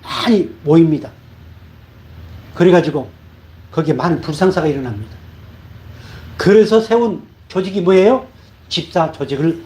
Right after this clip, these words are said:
세웠습니다. 이처럼 어떤 체제를 만들어 갑니다. 그 여러 가지가 있는데 한번 이제 보겠습니다. 자, 교-, 교황 정치.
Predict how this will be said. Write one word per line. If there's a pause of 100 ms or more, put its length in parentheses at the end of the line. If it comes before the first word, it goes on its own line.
(100)
세웠습니다. (1700)
이처럼 (1500)
어떤 (760)
체제를
만들어
갑니다. (1080)
그
여러
가지가
있는데
한번 (240)
이제
보겠습니다. (840)
자, (880)
교-,
교황
정치.